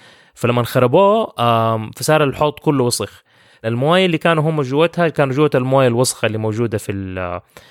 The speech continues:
في حوض السمك اللي هم كانوا فيه. لو تلاحظوا كل الأكياس، لو كل ال-، ال-، المخلوقات أو الأسماك اللي كانت موجودة في الحوض ذاك، آه، الأكياس حقتهم وسخة مخضرة،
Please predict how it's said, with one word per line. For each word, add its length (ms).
في 120
حوض 180
السمك 380
اللي 120
هم 160
كانوا 260
فيه. 240
لو 140
تلاحظوا 640
كل 280
الأكياس، 600
لو 80
كل 220
ال-، 200
ال-، 220
المخلوقات 680
أو 60
الأسماك 400
اللي 100
كانت 300
موجودة 320
في 80
الحوض 380
ذاك، 180
آه، 120
الأكياس 560
حقتهم 500
وسخة 280
مخضرة، 600